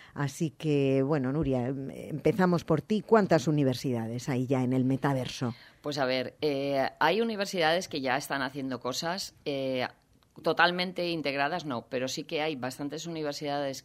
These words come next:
Speaker 2: digamos, de las que ya eran, eh, más online o más digitales, que están empezando a hacer experimentos y, y proyectos determinados con esto.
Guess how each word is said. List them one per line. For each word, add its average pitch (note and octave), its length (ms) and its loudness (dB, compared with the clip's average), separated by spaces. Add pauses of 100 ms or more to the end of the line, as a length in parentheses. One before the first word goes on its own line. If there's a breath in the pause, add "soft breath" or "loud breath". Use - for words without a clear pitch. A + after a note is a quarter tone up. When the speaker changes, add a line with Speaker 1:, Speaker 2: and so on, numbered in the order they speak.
Speaker 2:
digamos, C3 340 -6
de B2+ 100 -6
las B2 180 -8
que A#2 100 -8
ya C3 240 -2
eran, C3 460 -4
eh, G#2 260 -8
más A#2 320 -8
online C3+ 420 -2
o B2+ 60 -4
más C3 100 -6
digitales, D3 600 -4 (380 loud breath)
que D3+ 120 4
están D3 300 2
empezando D3 420 -4
a C#3 60 2
hacer C3 400 -4 (240 loud breath)
experimentos C3 1000 -2
y, B2 240 -6
y B2+ 120 -6
proyectos B2 760 -2
determinados B2 580 -2
con A#2 200 -2
esto. A2 320 -10